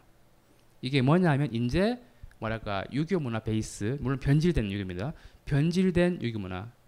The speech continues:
유교 두 가지 있는데 어, 공자의 문화가 있고요. 네오 컨퓨전이 있습니다. 근데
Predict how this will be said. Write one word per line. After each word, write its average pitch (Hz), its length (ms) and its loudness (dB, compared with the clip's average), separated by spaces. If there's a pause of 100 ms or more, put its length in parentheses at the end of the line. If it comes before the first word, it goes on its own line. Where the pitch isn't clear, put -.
유교 175 200 0
두 147 140 -6
가지 160 160 0
있는데 110 420 -4 (380)
어, 113 260 -6
공자의 160 960 -2
문화가 123 300 -4
있고요. 110 420 -6
네오 160 280 -2
컨퓨전이 117 440 -10
있습니다. 92 380 -16 (520)
근데 147 400 -2